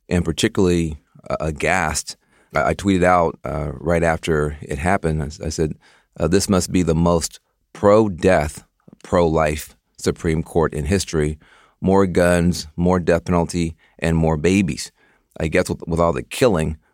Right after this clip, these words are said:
we're gonna need more people. Is that the rationale? Just awful." You know, for me, uh, obviously, I love babies. I have a baby, but forced birth,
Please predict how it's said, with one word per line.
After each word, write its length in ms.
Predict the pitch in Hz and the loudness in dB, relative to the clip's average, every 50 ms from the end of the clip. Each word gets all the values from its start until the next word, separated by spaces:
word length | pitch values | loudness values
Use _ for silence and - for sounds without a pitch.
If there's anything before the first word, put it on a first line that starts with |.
| _ - | _ -2
we're 100 | 98 90 | 2 2
gonna 100 | 87 82 | 2 4
need 220 | 82 87 90 82 | 2 2 2 2
more 200 | 85 85 82 80 | 2 2 2 0
people. 520 | - - - 101 98 - - 127 127 123 - - | -2 -2 -2 -2 0 2 2 2 0 -2 -6 -6
Is 140 | - - 78 | -4 -2 0
that 160 | 82 80 80 | 0 0 0
the 100 | - - | 0 2
rationale? 560 | 90 90 95 92 - - 92 95 95 98 98 92 _ _ _ _ _ - | 2 2 2 0 0 0 2 2 2 2 0 -2 _ _ _ _ _ -4
Just 320 | 85 92 95 92 - - | 2 2 2 2 2 -2
awful." 460 | - 73 87 90 82 - - 73 67 69 - _ _ _ _ _ _ _ _ _ _ - - | 0 2 2 2 0 -2 -6 -8 -8 -8 -14 _ _ _ _ _ _ _ _ _ _ -10 -6
You 80 | - | -2
know, 140 | 90 82 80 | 0 0 0
for 200 | 82 - - 85 | -2 -2 -2 0
me, 480 | 82 92 104 107 110 98 87 87 82 85 87 - | 2 4 4 4 4 4 2 2 0 -2 -6 -6
uh, 80 | 73 64 | -6 -4
obviously, 560 | 71 85 80 85 82 - 85 82 82 82 78 - _ _ _ _ _ - | -2 -2 -2 -2 -2 -2 -2 0 0 -2 -4 -6 _ _ _ _ _ -10
I 60 | - | -4
love 240 | 76 82 87 90 85 | 0 2 2 2 2
babies. 340 | 82 90 90 87 90 90 76 | 2 0 2 2 0 0 0
I 60 | 73 | 0
have 220 | 73 82 85 87 85 | 0 2 0 0 0
a 60 | 85 | 0
baby, 300 | 78 82 82 80 80 80 | 0 0 0 0 -2 -4
but 220 | 78 76 73 - | -4 -4 -6 -6
forced 640 | - - - - - - 107 120 120 113 - - - | -8 -14 -18 -10 -2 2 2 2 2 0 -4 -12 -8
birth, 500 | - - 87 90 82 73 76 - - | -2 2 2 2 2 0 -2 -6 -12